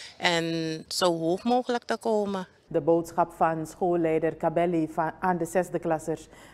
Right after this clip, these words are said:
Speaker 2: Het ministerie van Onderwijs heeft onlangs bekendgemaakt dat er meer tijd gegeven zal worden aan de leerlingen voor de toets van het vak hoofdrekenen.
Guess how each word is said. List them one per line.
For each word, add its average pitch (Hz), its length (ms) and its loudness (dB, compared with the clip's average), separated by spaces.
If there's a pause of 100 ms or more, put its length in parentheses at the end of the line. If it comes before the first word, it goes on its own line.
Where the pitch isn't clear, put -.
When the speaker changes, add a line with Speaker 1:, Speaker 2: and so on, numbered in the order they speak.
(100)
Speaker 2:
Het 185 140 0
ministerie 196 460 4
van 190 140 0
Onderwijs 196 460 4
heeft 180 240 0
onlangs 175 400 -4
bekendgemaakt 170 760 -2
dat 170 180 0
er 170 100 0
meer 190 280 0
tijd 180 240 2
gegeven 170 460 -2
zal 165 180 0
worden 156 380 0
aan 156 140 -8
de 160 80 -2
leerlingen 175 540 0 (300)
voor 170 320 0
de 160 160 -2
toets 170 320 -4
van 151 320 2
het - 200 -10
vak - 360 -4
hoofdrekenen. 156 960 0